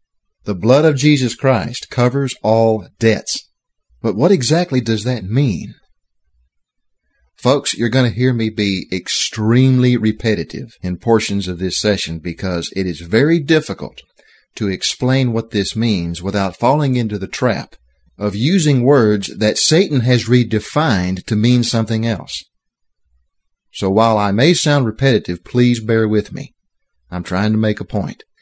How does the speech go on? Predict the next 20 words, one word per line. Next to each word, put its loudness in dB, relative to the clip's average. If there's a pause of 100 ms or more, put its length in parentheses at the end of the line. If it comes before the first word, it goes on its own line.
(140)
And -2
each 2
time 2
I 2
repeat 0
something, 0
I'm -2
gonna -2
try -2
to -2
illuminate 4
it 2
with -2
just -4
a 0
little 2
different 0
light 0
each 0
time, -4